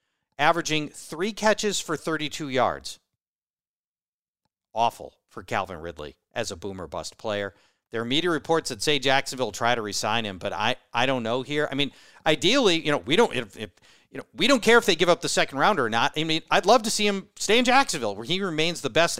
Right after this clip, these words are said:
outside receiver for sure, and maybe the best overall receiver on Jacksonville with a good young quarterback. Um, but, you know, maybe because he's older,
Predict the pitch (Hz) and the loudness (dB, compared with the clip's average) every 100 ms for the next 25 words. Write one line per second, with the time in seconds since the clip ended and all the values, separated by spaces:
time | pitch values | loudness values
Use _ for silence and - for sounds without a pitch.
0 | - 180 226 139 110 104 - 101 98 104 | 4 4 4 0 0 -4 -6 -6 -8 -8
1 | - 123 107 147 131 120 120 117 107 135 | -4 -4 -2 -4 -2 -2 -2 -4 0 2
2 | 127 101 - 104 101 117 135 120 110 - | 0 -4 -8 -6 -4 -4 -2 0 -2 -4
3 | 113 107 104 - - _ 139 123 131 139 | -8 -6 -6 -8 -20 _ -4 -2 0 -2
4 | 127 123 127 120 104 95 101 117 - _ | 0 -2 -2 -4 -4 -2 0 -2 -4 _
5 | _ _ _ _ 131 127 131 - _ _ | _ _ _ _ 2 2 0 -8 _ _
6 | _ _ _ _ _ 135 139 - _ 135 | _ _ _ _ _ -4 -4 -6 _ -6
7 | 143 120 139 196 202 208 202 196 156 208 | -4 -2 -2 -2 -6 -2 -2 0 2 2
8 | 196 160 170 | 2 0 -2